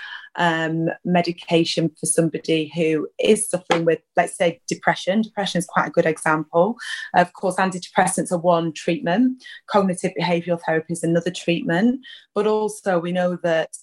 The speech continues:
um, regular exercise, particularly if it's done in, as part of a group, is as effective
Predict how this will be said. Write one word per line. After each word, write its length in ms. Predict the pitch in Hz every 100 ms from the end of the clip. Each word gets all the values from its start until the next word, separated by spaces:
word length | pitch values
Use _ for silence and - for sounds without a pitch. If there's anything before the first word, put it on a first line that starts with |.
| -
um, 200 | 170 165
regular 520 | 196 190 _ 196 180 -
exercise, 720 | 185 - 180 - 160 185 196
particularly 480 | 180 - 208 190 180
if 80 | -
it's 140 | -
done 160 | 185 175
in, 200 | 170 165 -
as 80 | -
part 240 | 180 -
of 40 | -
a 20 |
group, 400 | 208 202 160 160 _ - - -
is 220 | 196 185 -
as 140 | 214
effective 600 | 202 - 196 - 180 170